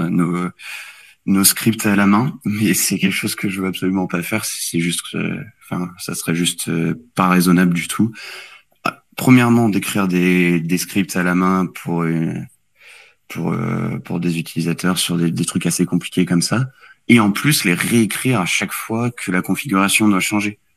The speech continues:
C'est-à-dire qu'avec Miniscript, tu veux rajouter un utilisateur du, du côté gauche, euh, en enlever deux à droite, boum, tu changes, tu recompiles, et t'as,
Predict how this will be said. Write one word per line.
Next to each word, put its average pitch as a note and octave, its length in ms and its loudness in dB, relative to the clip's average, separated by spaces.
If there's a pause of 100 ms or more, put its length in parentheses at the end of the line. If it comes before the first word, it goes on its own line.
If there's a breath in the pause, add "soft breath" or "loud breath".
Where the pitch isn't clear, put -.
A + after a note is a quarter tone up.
C'est-à-dire F2 260 -2
qu'avec F#2 220 0
Miniscript, F2 640 0
tu - 140 -8
veux F#2 80 -2
rajouter F#2 420 -2
un F#2+ 140 4
utilisateur F2+ 680 -2
du, E2+ 380 -4
du - 300 -8
côté F#2+ 320 -2
gauche, A2 480 2
euh, F2 180 0 (340 loud breath)
en F#2+ 120 2
enlever F#2 280 4
deux F#2+ 200 4
à F#2 80 2
droite, G2+ 420 0
boum, A2+ 300 4
tu - 180 -4
changes, A2+ 320 -2
tu F#2+ 140 -4
recompiles, A2+ 580 0 (340 loud breath)
et F2+ 140 2
t'as, G2 180 2